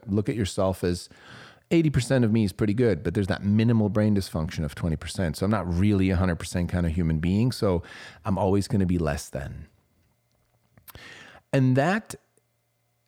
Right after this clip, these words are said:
even though I could go further,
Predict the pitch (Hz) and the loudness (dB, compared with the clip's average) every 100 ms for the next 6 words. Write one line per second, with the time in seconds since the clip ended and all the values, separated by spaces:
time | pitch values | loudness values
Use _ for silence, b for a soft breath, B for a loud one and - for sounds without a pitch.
0 | _ _ _ _ _ _ _ - 131 110 | _ _ _ _ _ _ _ 0 2 2
1 | 101 90 90 92 104 87 82 - 151 139 | 2 2 0 -2 0 -2 -2 0 2 2
2 | 78 73 90 | 0 -2 -6